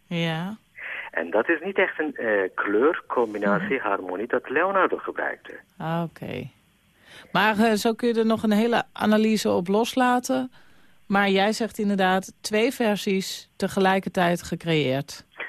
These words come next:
Speaker 2: Zeker, ja.
Speaker 1: In, in dat atelier, oké.
Speaker 2: Van begin af, door de Leonardo zelf.
Speaker 1: Ja.
Speaker 2: Maar de tweede versie is niet afgemaakt door hem zelf.
Speaker 1: Ja.
Speaker 2: En dat kan ik ook zien. Eh, nou, in zo'n techniek, dus, eh,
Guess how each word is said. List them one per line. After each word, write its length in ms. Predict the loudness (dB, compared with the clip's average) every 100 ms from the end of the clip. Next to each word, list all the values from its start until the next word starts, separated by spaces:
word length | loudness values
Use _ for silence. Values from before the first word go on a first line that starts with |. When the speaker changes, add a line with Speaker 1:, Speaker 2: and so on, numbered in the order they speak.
| -12 -4 4
Speaker 2:
Zeker, 420 | 4 4 -4 -10 -14 _
ja. 140 | 0
Speaker 1:
In, 200 | 2 0
in 200 | -2 0
dat 180 | 0 0
atelier, 560 | -4 -6 -10 -10 -8 -8
oké. 220 | -4 2
Speaker 2:
Van 240 | 4 4 2
begin 320 | 0 2 4
af, 200 | 2 0
door 180 | -2 0
de 60 | 2
Leonardo 540 | 2 2 0 -2 -4 0
zelf. 300 | 0 0 -2 -10 -12 -4
Speaker 1:
Ja. 180 | -4 -4 -2
Speaker 2:
Maar 300 | 2 2 0
de 200 | -2 -4
tweede 360 | 2 4 4
versie 480 | 4 2 2 -2 -4
is 180 | -4 -6
niet 280 | -6 -8 -2
afgemaakt 580 | -2 -2 -4 -2 -2 -4
door 120 | -8
hem 180 | -8 -10 -6
zelf. 140 | -6 -6
Speaker 1:
Ja. 880 | -12 -20 _ -16 -12 -10 -10 -2 2 2
Speaker 2:
En 100 | 4
dat 160 | 0
kan 160 | 2 0
ik 120 | 2
ook 160 | 0 -2 -4
zien. 360 | -4 -4 -8 _ -20 -18 -18 -20 _
Eh, 100 | 2 4 4 4 2 0
nou, 240 | 0 0 -2 -10 -14
in 180 | -10 -6
zo'n 200 | -2 -2
techniek, 460 | 0 -2 -4 -8 -10 -8
dus, 140 | -8 -6 -2
eh, 80 | 0